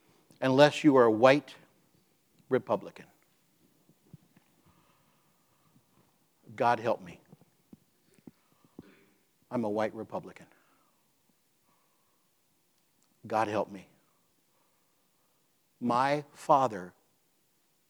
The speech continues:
who has a plan for the ages, the missionary God, came to earth, made this incredible plan of redemption. The Lamb of God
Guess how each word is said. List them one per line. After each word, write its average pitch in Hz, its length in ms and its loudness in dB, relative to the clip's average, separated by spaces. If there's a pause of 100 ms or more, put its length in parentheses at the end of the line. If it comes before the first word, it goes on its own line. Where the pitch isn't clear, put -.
(320)
who 131 120 6
has 120 220 0
a 120 40 -10
plan 139 540 -2
for 160 200 -8
the 135 160 -4
ages, 107 580 -6 (920)
the 127 100 2
missionary 139 560 0
God, 107 460 -6 (520)
came 151 400 0
to 175 120 -10
earth, - 440 -4 (880)
made 147 220 4
this - 180 -6
incredible 165 600 0
plan 143 400 -2
of 117 100 -12
redemption. 113 720 -6 (100)
The 135 80 -2
Lamb 160 440 2
of 156 180 -6
God 123 380 2